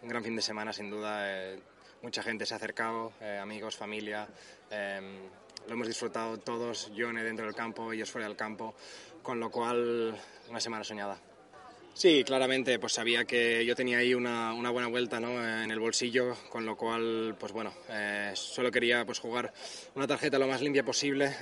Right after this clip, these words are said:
eh, intentando, pues eso, colocar bien la bola desde el tee, luego tirando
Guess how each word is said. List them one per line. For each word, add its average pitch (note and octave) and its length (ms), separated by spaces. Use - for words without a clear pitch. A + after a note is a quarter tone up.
eh, A2+ 280
intentando, A#2 480
pues G#2+ 140
eso, A2 260
colocar A#2 280
bien A#2 140
la A#2 60
bola A#2+ 180
desde A#2 180
el A2 100
tee, C3 260
luego A#2 440
tirando A#2+ 880